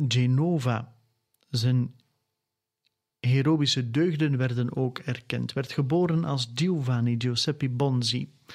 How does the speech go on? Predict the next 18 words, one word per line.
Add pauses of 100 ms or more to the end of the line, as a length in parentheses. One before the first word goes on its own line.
(280)
geprofest
priester
van
de
Orde
den
Minderbroeders
Kapucijnen, (920)
stichter
van
de
opera
Sorriso
Francescano (340)
en
van
de
Congregatie